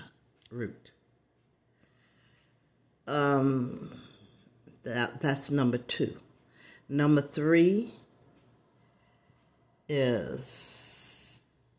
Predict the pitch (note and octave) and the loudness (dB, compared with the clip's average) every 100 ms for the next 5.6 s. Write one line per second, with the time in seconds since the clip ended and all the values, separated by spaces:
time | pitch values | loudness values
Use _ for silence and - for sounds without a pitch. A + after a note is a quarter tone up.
0 | _ _ _ _ _ _ D3 D3+ D#3 D#3 | _ _ _ _ _ _ -4 0 0 2
1 | C#3 C3+ D3 - - - - - - - | 0 2 2 -2 -14 -12 -12 -12 -14 -16
2 | - _ _ _ _ _ _ _ _ - | -20 _ _ _ _ _ _ _ _ -8
3 | C3+ C#3+ C#3 C#3 - D#3 D#3+ F#3 A3+ - | -2 2 2 0 2 4 4 2 -4 -14
4 | _ _ _ _ _ C#3 B2 - - D#3+ | _ _ _ _ _ -6 -6 -6 0 2
5 | E3+ C#3+ A2+ - - | 2 0 -4 -6 -10